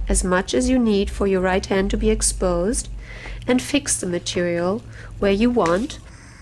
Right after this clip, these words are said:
by overlapping it with the layer that is now on top. Now you lay it nicely across your shoulders. You end up with a poncho with one tip in front and one in back.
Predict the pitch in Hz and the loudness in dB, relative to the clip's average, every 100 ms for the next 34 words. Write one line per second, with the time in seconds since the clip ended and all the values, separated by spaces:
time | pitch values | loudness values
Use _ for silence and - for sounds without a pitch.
0 | - - 240 - 247 220 202 208 311 - | -12 -2 0 2 2 2 0 2 0 0
1 | 208 165 175 - - 226 302 277 190 180 | -4 -4 -6 -8 -2 0 2 2 4 4
2 | 185 214 269 - 190 165 190 233 - 165 | 2 2 0 0 0 -2 -2 -2 -4 -6
3 | - - - - - - - - - - | -6 -10 -10 -12 -12 -12 -12 -12 -10 -8
4 | - 214 202 214 269 330 254 262 233 190 | -2 2 4 4 2 0 0 2 4 4
5 | 190 196 196 214 285 - 277 277 - 190 | 2 2 4 4 2 2 2 2 2 0
6 | 190 - 226 - 180 165 165 165 - - | 2 2 2 2 2 2 2 2 2 0
7 | - - - - - - - - - - | -2 -4 -6 -8 -8 -10 -8 -8 -8 -8
8 | - 233 226 254 233 220 220 208 196 - | -4 -2 0 0 0 -2 -2 -4 -4 -2
9 | 247 254 - 196 180 180 180 202 247 - | 0 0 0 -2 0 -2 2 2 2 0
10 | 220 202 180 - 185 185 277 294 190 180 | -2 0 -4 -4 -4 -2 0 -2 -2 0
11 | 175 190 196 180 156 160 | 0 0 -2 -6 -8 -12